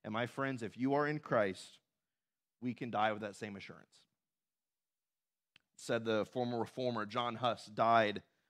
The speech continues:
with these words on his lips, "Father, into your hands I commit my spirit." Biographers tell us that Martin Luther, the great reformer, cited a number of passages when he died. John three sixteen, Psalm sixty-eight, verse twenty. And then as he took his last breaths,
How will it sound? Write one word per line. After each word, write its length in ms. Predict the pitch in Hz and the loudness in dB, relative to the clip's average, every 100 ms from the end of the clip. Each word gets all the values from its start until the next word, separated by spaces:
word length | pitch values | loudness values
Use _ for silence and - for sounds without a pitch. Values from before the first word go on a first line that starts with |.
| - | -6
with 160 | 104 | -4
these 240 | 117 120 107 | -2 -2 -2
words 360 | 117 117 104 | -2 -2 -2
on 160 | 107 104 | -6 -6
his 260 | 107 98 | -8 -8
lips, 320 | 101 90 - - _ | -8 -10 -12 -20 _
"Father, 280 | 117 107 101 | -2 0 -4
into 260 | 110 107 | -8 -10
your 160 | 110 107 | -6 -6
hands 380 | 110 104 95 - | -6 -8 -10 -14
I 80 | 98 | -18
commit 340 | - 107 95 | -12 -10 -10
my 140 | 98 | -14
spirit." 460 | 98 - 120 107 - _ _ _ - | -16 -6 -2 -2 -4 _ _ _ 0
Biographers 460 | 113 120 113 123 | 4 4 2 -6
tell 240 | - 123 117 | 0 0 0
us 120 | 110 | -2
that 160 | 120 117 | -8 -2
Martin 360 | 131 120 127 | -2 -2 -4
Luther, 400 | 135 131 - 104 | -2 -2 -4 -8
the 100 | 95 | -10
great 220 | 107 117 | -6 -6
reformer, 540 | - 107 135 127 117 98 _ _ | -6 -6 -2 0 -2 -6 _ _
cited 280 | - 139 127 | 2 6 6
a 40 | 117 | 4
number 260 | 147 147 | 4 4
of 100 | 123 | 2
passages 580 | - 110 98 101 101 87 | 4 2 2 -4 -10 -8
when 120 | - | -8
he 100 | 104 | -8
died. 320 | 98 95 90 85 | -4 -2 -2 -4
John 200 | 110 107 | -6 -6
three 180 | 117 113 | -8 -10
sixteen, 680 | - - - 123 107 101 95 | -10 -16 -12 -6 -6 -6 -6
Psalm 320 | 117 104 101 _ _ | -4 -4 -6 _ _
sixty-eight, 500 | - 123 - 113 110 - _ _ | -10 -8 -4 -2 -2 -4 _ _
verse 160 | - 113 | -8 -8
twenty. 380 | - 117 117 104 | -6 -6 -4 -4
And 100 | 104 | -6
then 80 | 104 | -4
as 260 | 110 113 | -4 -4
he 100 | 123 | -8
took 200 | 110 113 | -10 -8
his 140 | 113 101 | -8 0
last 280 | 107 107 | 0 0
breaths, 360 | - 107 95 - | -2 -2 -2 -10